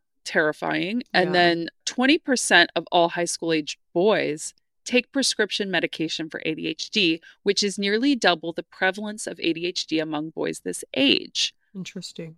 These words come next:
Speaker 1: So just to reiterate, the amount of kids taking medication for A D H D is double the rate of actual A D H D among that group. So they
Speaker 2: Wow.
Speaker 1: are being medicated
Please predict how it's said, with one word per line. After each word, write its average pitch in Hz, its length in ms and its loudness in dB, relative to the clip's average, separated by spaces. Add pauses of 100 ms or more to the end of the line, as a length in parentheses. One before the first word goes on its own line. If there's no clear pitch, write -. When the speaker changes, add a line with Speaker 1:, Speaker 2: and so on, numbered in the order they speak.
Speaker 1:
So 180 420 2
just - 220 -2
to 220 100 2
reiterate, 185 720 8 (360)
the 208 140 4
amount 214 320 8
of 302 160 2
kids 240 340 2
taking 185 640 0 (500)
medication 190 800 6
for 196 160 -2
A 175 120 2
D 170 140 0
H 165 220 0
D 170 220 -4 (120)
is 185 280 0
double 180 720 6 (360)
the 190 160 6
rate 196 260 8
of 190 200 8
actual 180 420 4
A 170 120 2
D 160 140 0
H 151 220 -2
D 165 140 2
among 151 280 0
that 139 200 -2
group. - 240 -8 (360)
So 170 260 4
they 190 140 4
Speaker 2:
Wow. 165 80 6
Speaker 1:
are 165 40 2
being 233 340 2
medicated 156 800 2